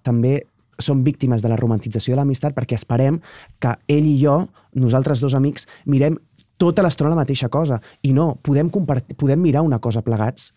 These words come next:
i podem mirar coses per separat. Llavors, el que ens permet, jo crec que a vegades trobar-nos amb gent de classes socials oposades, amb objectius diferents a la vida, amb relats vitals molt diferents i fins i tot amb concepcions ideològiques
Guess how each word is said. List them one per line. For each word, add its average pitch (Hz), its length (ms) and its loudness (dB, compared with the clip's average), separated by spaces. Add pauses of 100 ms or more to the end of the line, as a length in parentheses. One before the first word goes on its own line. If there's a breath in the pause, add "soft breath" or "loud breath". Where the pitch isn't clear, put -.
(180)
i 139 80 0
podem 120 260 0
mirar 123 220 0
coses 117 280 -2
per - 160 -10
separat. 107 460 -6 (380 loud breath)
Llavors, 123 420 0
el 127 100 -2
que - 80 -4
ens 120 100 -4
permet, 131 300 -2
jo 143 80 0
crec 143 120 -4
que 143 60 -2
a 131 40 0
vegades 135 260 -2
trobar-nos 123 360 -2
amb 123 160 0
gent 127 200 0 (220 loud breath)
de 127 140 -4
classes 117 260 -4
socials 120 340 -2
oposades, 120 640 0 (300 loud breath)
amb 123 260 0
objectius 120 420 -2
diferents 127 360 0
a 123 40 0
la 120 100 0
vida, 117 360 0 (280 loud breath)
amb 117 460 0
relats 123 380 0
vitals 131 320 -2
molt 120 120 0
diferents 123 440 -2
i - 40 -6
fins 120 200 -2
i 110 40 -2
tot 143 240 -4
amb 113 160 -4
concepcions 127 480 -2
ideològiques 127 680 0